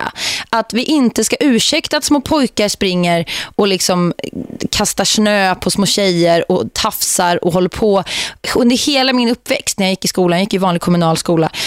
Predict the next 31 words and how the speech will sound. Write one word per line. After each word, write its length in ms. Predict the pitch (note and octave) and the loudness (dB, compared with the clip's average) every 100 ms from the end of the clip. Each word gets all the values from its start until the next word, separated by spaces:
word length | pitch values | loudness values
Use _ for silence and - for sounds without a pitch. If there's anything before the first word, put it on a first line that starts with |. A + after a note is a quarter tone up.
| - | -4
så 160 | - | 0
var 180 | D#4 E4 D#4 | 2 2 2
det 60 | |
var-, 120 | B3+ C#4 | 2 2
jag 100 | C4 | 2
gick 140 | C4 A#3+ | 0 -2
på 80 | - | -4
tre 360 | - D4+ C#4 | -2 0 2
olika 240 | A3+ G3 F#3 | 2 0 -2
skolor, 340 | - F#3 E3+ - - - | 0 2 2 -2 -10 -6
så 160 | - | -2
var 200 | A3 A3+ | 2 2
det 240 | G#3 G3+ G3+ - | 2 2 -2 -4
lärare 460 | - A#3 G#3+ F#3+ F#3 | 0 2 4 2 2
som 200 | F#3+ F#3 - - | 0 -2 -4 -2
oberoende 720 | C4+ B3+ G3+ A3 C#4+ C#4 A#3+ | 2 4 4 4 4 4 4
av 60 | |
varandra 400 | G#3+ A3 A#3 G3 | 4 4 4 2
alltid 340 | F3 F#3+ F#3 F#3+ | 2 2 0 -2
säger, 180 | - D3 | -2 -2
"Men 160 | G3 | 0
du 100 | G#3 | 0
vet 420 | G3+ G3 A3 A3 | 0 0 0 0
hur 60 | A#3 | -2
pojkar 580 | - B3 A3+ G#3 G3 F3+ | 0 2 2 0 0 0
är, 300 | C#3+ F3+ F3 | 2 0 2
de 180 | C4+ C4+ | 2 2
är 180 | A#3 | 2
sådär." 220 | C4 B3+ - | 0 0 -2
Vadå 280 | B3+ A4 C#5+ - | 0 2 0 0
är? 280 | D3+ G2 | -6 -4